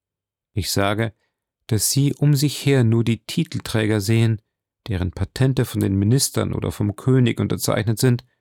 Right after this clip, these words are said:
und dass die Menschen, die Gott über die Titelträger, die Minister und die Könige stellte, indem er ihnen eine besondere Sendung gab, ihrer Kurzsichtigkeit entgehen.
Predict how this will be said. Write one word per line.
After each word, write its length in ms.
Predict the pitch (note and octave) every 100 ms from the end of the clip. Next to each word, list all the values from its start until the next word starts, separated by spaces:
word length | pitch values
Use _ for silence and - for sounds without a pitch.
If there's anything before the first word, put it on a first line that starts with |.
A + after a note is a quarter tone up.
| _ _ _ _
und 120 | F2
dass 100 | E2+
die 140 | - F#2+
Menschen, 540 | G2+ F3 G#3+ - A2+
die 160 | G#2 -
Gott 280 | C3 B2+ -
über 240 | D#3 D3+ B2
die 140 | A2
Titelträger, 720 | - B2+ - - A#2+ A#2 A2+ _ _ _ -
die 80 |
Minister 500 | F#2+ F2 A#2 B2 A#2
und 160 | A2 G#2
die 120 | A2
Könige 500 | - A#2 A#2+ A#2 A2
stellte, 560 | G#2+ - A#2 A#2+ A#2+ G#2 _ _ _ _ _ _
indem 320 | - E2 F2
er 160 | F2 -
ihnen 240 | G#2 F#2+
eine 220 | F#2+ G#2 G2+
besondere 500 | G2 A2+ C#3 B2 A2
Sendung 380 | B2+ C#3 A2+
gab, 280 | G#2 A#2 B2 _ _ _ _ _
ihrer 260 | - E3 G#3 -
Kurzsichtigkeit 840 | - C3 G#2+ - G2 A#2 - A#2+ B2
entgehen. 580 | B2+ - E3 C3 G2+